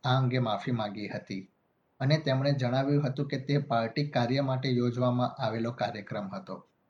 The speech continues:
જો કે સામાન્ય નાગરિકો તથા અન્ય રાજકારણીઓએ તેમના રાજીનામાની માંગ કરી છે.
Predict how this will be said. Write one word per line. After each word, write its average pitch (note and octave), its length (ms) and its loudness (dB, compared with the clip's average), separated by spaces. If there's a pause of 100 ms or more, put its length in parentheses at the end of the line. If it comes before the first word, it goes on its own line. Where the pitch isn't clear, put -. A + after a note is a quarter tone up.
(800)
જો A#2 80 -2
કે B2 140 -2
સામાન્ય A#2+ 500 0
નાગરિકો A#2+ 520 -2
તથા B2 320 -2 (140)
અન્ય C3 340 2
રાજકારણીઓએ B2 920 0
તેમના B2 400 -2
રાજીનામાની B2+ 720 0
માંગ A2 300 -4
કરી G2 320 -4
છે. - 180 -12